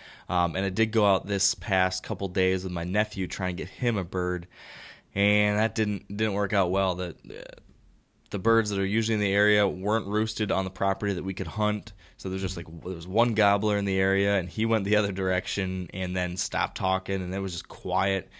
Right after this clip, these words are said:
And we only had one morning to hunt and one afternoon. So the morning was a bummer.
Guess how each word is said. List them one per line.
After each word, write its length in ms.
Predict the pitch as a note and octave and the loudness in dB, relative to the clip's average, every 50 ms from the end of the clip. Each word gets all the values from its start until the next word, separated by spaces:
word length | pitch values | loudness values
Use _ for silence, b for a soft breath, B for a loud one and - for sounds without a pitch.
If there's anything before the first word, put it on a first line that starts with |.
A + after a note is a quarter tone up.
| B B | B B
And 60 | G2 | -4
we 60 | G2+ G#2+ | -2 0
only 120 | A2 G#2+ | 2 2
had 100 | G2 F#2 | 2 2
one 180 | F2+ F#2+ G2+ G2+ | 2 0 0 2
morning 320 | G2+ G2 G2+ G2+ G2+ G2+ F#2+ | 2 2 2 2 2 0 0
to 80 | F#2 | -2
hunt 220 | F#2 G2 G2 F#2+ D2+ | 0 0 -2 -2 -4
and 80 | F#2 F#2 | -4 -4
one 120 | F#2+ F#2+ | -2 -2
afternoon. 680 | F#2+ F#2+ F#2 - - F#2+ F2+ F#2 F#2+ F#2 F2+ F#2 F#2 - B B B B B B B B | 0 -2 -4 -4 -6 -4 -4 -2 -2 -2 -2 -2 -4 -8 B B B B B B B B
So 120 | - - | -8 -4
the 60 | G2+ | 2
morning 280 | G2 A2+ B2+ C3+ C3+ B2 | 6 6 8 8 6 4
was 120 | A2+ G#2+ | 2 0
a 60 | G2+ F#2+ | -2 0
bummer. 380 | F2+ G2 G2 G2 G2+ G2+ G2+ | 2 2 2 2 0 0 -2